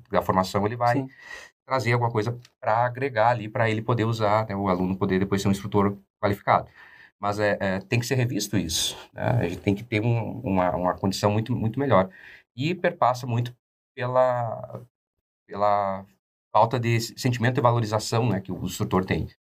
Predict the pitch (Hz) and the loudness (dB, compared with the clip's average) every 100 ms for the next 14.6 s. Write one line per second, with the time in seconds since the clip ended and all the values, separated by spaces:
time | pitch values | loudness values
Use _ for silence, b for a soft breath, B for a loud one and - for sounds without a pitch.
0 | _ _ 92 95 98 110 98 82 - _ | _ _ -10 -4 0 0 0 -6 -14 _
1 | 95 90 95 92 98 - 95 98 90 87 | -2 0 0 0 -2 0 -2 0 -2 -4
2 | - 90 107 - - 85 101 - - - | -4 2 2 2 -4 0 2 0 -8 -14
3 | _ _ _ _ 98 92 92 90 87 82 | _ _ _ _ -4 0 0 -2 -6 -4
4 | 90 92 92 92 95 110 110 95 - - | -2 0 -2 -2 0 0 -2 -4 -6 -6
5 | - - _ _ 151 151 127 - - 117 | -8 -10 _ _ -4 0 0 0 -2 0
6 | 131 123 110 120 120 95 92 92 92 117 | 0 2 0 0 -2 -4 -4 -4 -6 -6
7 | - _ _ - 104 117 117 120 113 110 | -12 _ _ -4 -4 0 0 2 0 -2
8 | 104 110 107 104 104 98 87 76 - _ | -4 -2 0 2 2 0 0 -2 -6 _
9 | _ _ 127 - - - - 98 92 95 | _ _ -20 -20 -12 -10 0 4 4 2
10 | 107 107 107 107 107 90 92 90 104 101 | 0 2 4 4 2 -2 -4 -4 -2 2
11 | 107 110 117 120 131 - 120 120 117 120 | 4 2 0 0 0 -2 -2 -2 0 0
12 | 113 120 107 107 113 - b _ _ _ | 0 0 0 -2 -4 -10 b _ _ _
13 | _ _ 107 - 110 110 120 95 80 85 | _ _ -6 2 2 2 0 2 2 -2
14 | _ _ _ - 69 | _ _ _ -8 -6